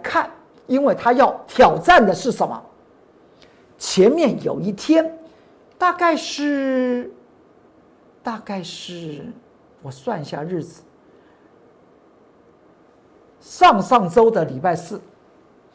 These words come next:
那天出现一个跳空黑 K 下跌，是一个放量的，也就是在那个 K 线的价位的位置点，就是主力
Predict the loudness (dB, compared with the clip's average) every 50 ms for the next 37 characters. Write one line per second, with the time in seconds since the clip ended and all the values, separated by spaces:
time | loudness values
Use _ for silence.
0 | -20 _ _ _ _ _ _ _ _ _ 0 2 4 4 4 4 4 4 4 4
1 | 2 0 -4 -2 0 0 -2 -2 -4 -6 -6 -2 0 2 2 2 0 -2 -2 -2
2 | -2 -2 -2 -2 -2 -2 -4 -2 -2 -2 -2 -2 -6 -10 -12 -12 -14 -18 _ -20
3 | -20 _ _ -12 -6 -2 -2 0 0 0 -2 2 4 4 4 6 6 4 4 4
4 | 2 -2 -10 -18 -20 _ _ _ _ _ -20 -14 _ 4 6 8 8 8 8 6
5 | 4 6 6 6 6 6 6 2 2 2 2 0 0 0 0 0 0 2 2 2
6 | 2 2 2 0 0 0 2 2 2 2 0 2 4 4 4 6 4 2 2 4
7 | 2 2 2 2 0 0 2 2 2 2 0 -4 -12 -20 _ _ _ _ _ _
8 | _ _ _ _ _ _ _ _ -20 _ _ _ _ 2 6 6 6 6 4 2
9 | 0 0 -2 -4 -2 0 0 0 0 0 -2 -6